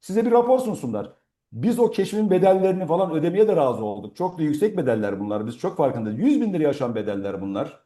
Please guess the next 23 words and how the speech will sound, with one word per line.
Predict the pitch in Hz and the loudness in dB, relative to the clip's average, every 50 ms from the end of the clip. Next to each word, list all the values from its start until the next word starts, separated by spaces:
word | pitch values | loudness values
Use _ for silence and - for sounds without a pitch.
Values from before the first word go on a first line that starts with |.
| _ - | _ -2
Yüz | 123 135 143 147 | 0 0 2 2
yirmi, | 160 160 165 160 | 0 0 0 0
yüz | 156 147 131 147 | 0 0 0 0
elli | 156 165 190 185 | 0 -2 -2 -2
bin | 165 156 | -2 -2
liraya | 143 135 143 143 139 - - | 0 0 0 -2 -4 -6 -8
aşan | 135 - 147 147 131 120 | -8 -6 -4 -4 -2 -2
bedeller. | 120 113 120 113 120 139 165 165 - - _ _ _ _ _ _ _ - | -2 0 0 -2 0 -2 -4 -6 -8 -16 _ _ _ _ _ _ _ -8
Biz, | 131 156 247 240 - - - - - | -2 -2 -2 -2 -2 -6 -10 -6 -4
e, | 135 131 131 131 131 | -2 0 0 0 0
mücadelemizi | 147 165 160 202 202 214 202 208 208 202 208 202 180 208 214 | 0 2 2 4 4 4 4 4 2 2 0 0 2 2 2
hakikaten | 190 156 214 220 - 214 190 180 | 2 2 -2 0 0 0 0 0
imece | 175 160 170 156 143 160 | -2 -2 -2 -2 -2 -2
usulüyle | 160 147 151 151 143 143 139 143 143 | -4 -4 -4 -4 -4 -4 -2 -2 -4
bir | 156 156 | -4 -4
halk | 165 139 165 190 185 - | -4 -2 -2 -2 -2 -2
hareketi | 170 160 156 156 156 147 | -4 -4 -4 -4 -4 -4
olarak, | 156 143 147 160 175 - - _ _ _ _ _ _ _ _ - - - | -2 -2 -2 -2 -2 -4 -10 _ _ _ _ _ _ _ _ -18 -10 -6
e, | 123 123 123 120 123 | -4 -4 -4 -2 0
halk | 151 180 185 | 0 0 0
savunucu | - - 165 160 156 143 165 165 | 0 0 0 0 0 -2 -2 -2
olarak | 151 147 143 127 - | 0 0 -2 -2 -2
yapıyoruz. | 143 160 156 190 175 170 196 180 - | -4 -4 -2 -4 -4 -4 -6 -8 -12